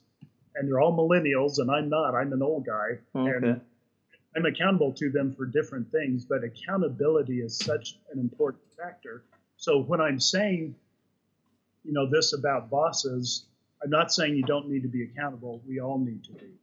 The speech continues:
Speaker 2: Okay.
Speaker 1: But if you have clear processes,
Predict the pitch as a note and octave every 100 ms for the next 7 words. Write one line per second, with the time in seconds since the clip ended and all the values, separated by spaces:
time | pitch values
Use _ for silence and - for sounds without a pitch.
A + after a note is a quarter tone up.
0 | _ C3 A#2 C3 A3+ D#3+ C#3+ - _ _
1 | _ _ _ _ _ C#3+ - C#3 G3+ F3+
2 | E3 C#3 - - D3+ E3+ F#3+ F#3 - D#3
3 | E3+ - F#3+ F#3 - G#3 A3 -